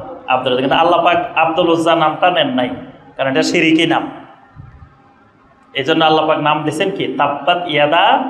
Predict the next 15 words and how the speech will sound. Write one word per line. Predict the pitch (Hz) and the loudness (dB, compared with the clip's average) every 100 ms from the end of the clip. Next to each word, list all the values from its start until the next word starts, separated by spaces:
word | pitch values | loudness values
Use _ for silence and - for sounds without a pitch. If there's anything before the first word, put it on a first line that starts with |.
| - - - - - - - | -8 -10 -10 -10 -8 -4 0
আবি | 131 131 139 131 | 2 4 2 2
লাহাব। | 131 107 - | 0 -2 -2
আবি | 135 143 | 0 2
লাহাব | 143 147 165 | 2 2 0
নামটাই | 180 170 180 190 | -2 -2 2 2
আল্লাহ | 170 143 | 2 0
পাক | 123 113 | -2 -4
উল্লেখ | 110 110 117 | -6 -8 -8
করছেন। | - - - - - - - | -12 -16 -18 -20 -20 -8 0
আবু | 147 175 | 2 2
লাহাব | 170 160 175 | 2 2 2
মানে | 185 196 | 0 -2
এই | 226 170 | -2 -2
লোকটা | 160 156 160 185 | 0 0 -2 -4
খুব | 175 196 202 208 | 0 0 0 -4